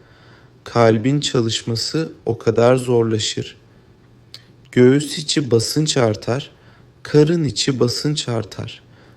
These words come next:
Diyaframın hareketliliği kısıtlanır, toplar damar kanının kalbe dönmesi zorlaşır. Kalbin, aortun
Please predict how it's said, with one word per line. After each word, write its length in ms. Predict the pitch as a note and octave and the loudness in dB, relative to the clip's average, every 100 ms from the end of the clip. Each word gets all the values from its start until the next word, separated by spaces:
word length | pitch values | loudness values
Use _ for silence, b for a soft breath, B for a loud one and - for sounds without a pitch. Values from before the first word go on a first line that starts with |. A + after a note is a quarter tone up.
| b - | b 0
Diyaframın 720 | A#2+ A2+ A2+ - A#2 A#2 C3 | 6 6 6 2 2 2 0
hareketliliği 1000 | B2 A#2+ A#2 A2+ A#2+ A#2 G#2+ A2 A#2+ C#3+ | 2 4 4 0 -4 -4 -6 -2 0 -2
kısıtlanır, 920 | - - - B2 - B2 A2+ B2 - B B B B B _ - | -4 -8 -6 -8 -4 -2 0 -2 -6 B B B B B _ -4
toplar 600 | D#3 D3 - D3 C3+ B2+ | 0 0 4 4 4 4
damar 500 | B2+ B2 B2+ D#3 - | 2 2 0 -2 -6
kanının 560 | - B2 A#2+ A#2 D3 | 0 2 2 2 -2
kalbe 560 | D#3+ - A#2+ A2+ A2+ A#2+ | -4 0 2 2 0 0
dönmesi 500 | A#2+ A2 A2 G#2+ C3+ | 0 0 -4 -6 -8
zorlaşır. 720 | C3 C3+ A2+ A2+ - - - _ _ _ _ _ _ _ _ _ _ _ | -4 -2 -2 -4 -8 -10 -16 _ _ _ _ _ _ _ _ _ _ _
Kalbin, 760 | - B2+ A2+ A2 B2+ D#3+ F3 B B B _ | 0 2 2 0 0 -2 -4 B B B _
aortun 920 | A#2+ - C#3 D#3+ D#3 D#3+ C3 A#2+ D3 | 0 2 4 4 4 -2 -2 -2 -4